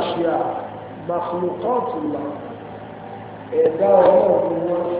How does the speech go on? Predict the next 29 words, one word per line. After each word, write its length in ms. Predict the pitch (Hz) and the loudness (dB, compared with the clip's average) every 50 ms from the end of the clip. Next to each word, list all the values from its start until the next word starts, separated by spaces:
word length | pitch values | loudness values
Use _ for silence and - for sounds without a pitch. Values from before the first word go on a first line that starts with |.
| 175 - - - | -6 -8 -10 -12
kò 120 | - - 160 | -12 -10 -8
ní 200 | 160 151 147 151 151 | -6 -6 -6 -6 -6
sọ 160 | 151 151 151 | -6 -8 -6
Ọlọ́run. 400 | 151 156 165 165 - - - - - - - - - - - - - - - - - - - - - - - - - - - | -4 -2 -2 -2 -2 -2 -4 -6 -6 -8 -8 -8 -8 -8 -8 -10 -10 -12 -12 -12 -14 -14 -14 -14 -16 -14 -14 -14 -14 -8 -6
Ẹlòmíì 360 | - 220 196 190 202 233 247 | -4 -2 0 0 2 4 4
ọ̀wà 220 | 233 214 202 180 165 - | 4 6 6 6 6 4
ní 120 | - 185 - - 185 - | 4 4 2 0 -2 -2
tá 180 | - - 202 | 0 2 2
à 140 | 185 170 160 | 4 4 4
sọ 140 | - - 160 151 | 2 0 0 -2
ìdí 260 | 143 - 151 160 151 | -2 -2 -2 -2 -2
yìí, 320 | 147 - - - - - - - - - - - - - - - - - - - - - | -2 -2 -4 -4 -4 -6 -8 -8 -10 -12 -12 -12 -14 -14 -14 -14 -16 -16 -16 -16 -16 -10
ta 120 | - 160 165 | -6 -2 -2
ló 120 | 185 185 | 0 0
dé 140 | 180 185 190 | 2 2 0
òkúta 360 | 190 185 190 - 151 147 143 - - | 0 0 -2 -4 -6 -6 -6 -6 -6
Ọlọ́run, 340 | - 147 151 156 - - - - | -6 -6 -4 -2 -2 -2 -2 -2
ajẹ́kọ̀ọ́ 400 | - - - 185 175 180 180 180 | -2 -2 -2 -2 0 2 2 2
náà 140 | 180 165 - | 2 2 2
lọ́rùn 240 | - 165 160 160 151 | 2 0 0 -2 -2
ní 140 | - - - | -4 -6 -6
rárá, 340 | - - 156 156 160 160 160 160 160 165 165 | -6 -4 -2 0 2 2 2 2 -2 -4 -6
wọ́n 220 | - 175 180 175 | -6 -6 -6 -6
sọ 120 | 175 156 147 | -6 -6 -4
bá 160 | 151 165 160 | -2 -2 -2
fún 240 | 156 151 156 147 143 | -2 -2 -4 -6 -6
wọn. 240 | 139 135 139 139 135 - - - - - - - - - - - - - - - - - - - - - - - - - - - - - - 330 - 269 262 226 190 - - - - - | -8 -8 -8 -8 -10 -10 -12 -14 -14 -16 -16 -16 -14 -14 -14 -14 -16 -16 -16 -16 -16 -16 -16 -16 -16 -16 -16 -16 -16 -16 -16 -12 0 2 2 2 4 2 0 0 -2 -6 -8 -10 -8 -4
Àkídà 540 | 156 170 - - - 233 254 254 233 233 202 - - - 170 | -4 -2 -2 -2 -2 -2 0 4 4 6 6 6 6 4 4
Islam, 440 | 165 170 165 165 170 180 175 180 | 2 0 0 2 2 4 4 2